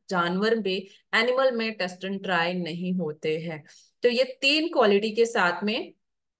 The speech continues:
लेकर आए हैं, जो कि हमारा ब्रांड यूएसपी है। आप इस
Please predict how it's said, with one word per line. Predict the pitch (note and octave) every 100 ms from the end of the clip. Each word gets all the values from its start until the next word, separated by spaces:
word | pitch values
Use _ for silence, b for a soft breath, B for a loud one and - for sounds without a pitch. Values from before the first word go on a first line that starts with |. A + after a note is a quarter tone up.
| _ _ _ -
लेकर | G#3 G3+ G3 G#3+
आए | G#3 F#3 G3+
हैं, | G#3+ A3 A#3
जो | G#3 G3+
कि | A3 C4 C#4+ _ _ -
हमारा | G#3 G3 F3+ F3 F3+ F#3 - -
ब्रांड | F#3 F3 F3+ G3+ F#3
यूएसपी | F3+ F3 E3+ - - G#3
है। | F#3 F#3 F3 F3+
आप | - E3 E3 -
इस | G3 A3+ - -